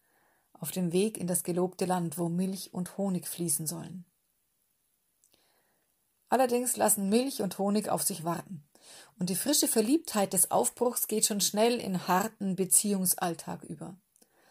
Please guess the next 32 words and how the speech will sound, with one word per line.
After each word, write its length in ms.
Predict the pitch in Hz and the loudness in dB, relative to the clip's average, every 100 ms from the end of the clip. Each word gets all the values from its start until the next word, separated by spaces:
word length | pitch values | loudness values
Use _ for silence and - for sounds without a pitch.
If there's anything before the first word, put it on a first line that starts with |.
| _ _ _ | _ _ _
Ein 100 | - | 0
zermürbendes 720 | 160 175 175 226 226 202 190 | 2 4 8 8 8 4 2
Hin 140 | - 180 | 2 0
und 160 | 151 | 0
Her 200 | 180 185 | 0 0
von 220 | 190 165 151 | 0 -4 -4
Klagen, 520 | 190 180 185 180 180 _ _ | 0 0 0 -4 -8 _ _
Streit, 600 | - 170 170 170 - - _ _ _ - | -10 -4 -2 -2 -8 -20 _ _ _ -8
Versöhnung. 640 | - 185 185 160 - 185 _ _ _ _ _ _ _ _ _ _ _ _ _ _ _ _ _ _ - - _ - | -2 0 0 -2 -8 -16 _ _ _ _ _ _ _ _ _ _ _ _ _ _ _ _ _ _ -20 -20 _ -2
Beim 160 | 202 | 0
ersten 380 | - 277 - 180 | 4 4 4 2
Mal, 260 | 180 180 - | 0 0 0
als 160 | 180 | 2
das 180 | - - | 2 2
Volk 340 | - 180 180 | 2 0 0
murrt, 400 | 170 214 240 - - _ _ _ _ _ | 0 0 0 -8 -16 _ _ _ _ _
weil 140 | - 170 | -2 0
sie 100 | 165 | 0
gerade 400 | 170 185 208 226 | 0 2 4 4
eben 180 | 202 | 2
noch 140 | 202 180 | 2 0
in 120 | 185 | -2
Ägypten 460 | 190 262 - 190 151 | 0 0 0 -2 4
wenigstens 520 | 190 208 - 185 - | 4 6 4 4 4
zu 160 | - - | 2 6
essen 240 | 226 202 | 4 4
hatten, 200 | 190 180 | -2 -4
aber 140 | 175 | -2
hier 260 | 156 190 311 | 2 8 8
in 80 | 175 | 6
der 160 | 170 | 2
Wüste? 380 | 170 285 - 330 | 2 0 0 -2